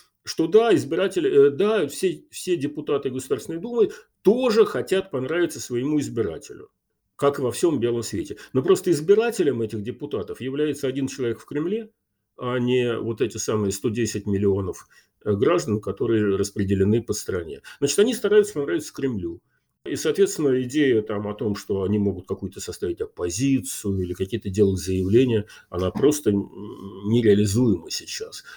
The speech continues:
И все ли-, лидеры потенциальные, которые могли бы этим заняться,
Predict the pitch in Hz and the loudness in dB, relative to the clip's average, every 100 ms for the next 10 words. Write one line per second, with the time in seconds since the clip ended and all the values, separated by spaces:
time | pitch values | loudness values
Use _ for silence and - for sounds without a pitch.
0 | - _ - 123 - 175 147 143 160 - | -20 _ 0 0 2 6 6 6 -2 -2
1 | 110 101 127 160 110 101 87 - - 101 | 0 4 4 2 4 2 2 -4 -8 -6
2 | - 101 87 82 - - 95 95 104 117 | -2 0 0 -4 -8 -6 -4 0 2 2
3 | 113 98 85 - _ _ _ _ 101 90 | 2 2 0 -4 _ _ _ _ -2 0
4 | 90 90 117 202 - - | -2 2 2 2 -2 -10